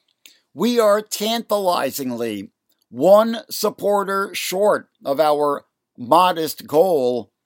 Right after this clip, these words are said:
of one hundred dollars per weekly podcast. So please sign up and put us over the top for just a dollar a week at patreon dot com slash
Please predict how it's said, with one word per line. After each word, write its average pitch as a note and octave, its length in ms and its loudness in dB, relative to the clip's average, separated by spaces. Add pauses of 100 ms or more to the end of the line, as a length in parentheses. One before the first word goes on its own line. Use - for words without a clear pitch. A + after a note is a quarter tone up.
(500)
of D#3+ 240 6
one D3+ 180 0
hundred D#3 340 -4
dollars D#3 500 2
per E3 300 -4
weekly E3 400 -6
podcast. C#3+ 800 -4
So D3 220 -4
please F#3+ 360 -10
sign F3+ 300 -4
up E3+ 260 2 (520)
and C#3+ 220 -8
put F3+ 180 0
us F#3+ 140 -6
over F3 280 -2
the D#3 100 -6
top D3 400 -4
for B2+ 120 -12
just C#3+ 320 -6 (100)
a B2+ 80 -4
dollar D#3+ 520 -2
a D#3 80 2
week E3 380 -6 (380)
at C#3 240 -4
patreon D3+ 800 -4 (120)
dot D3 320 -6
com C3 480 -6 (340)
slash D3 600 -2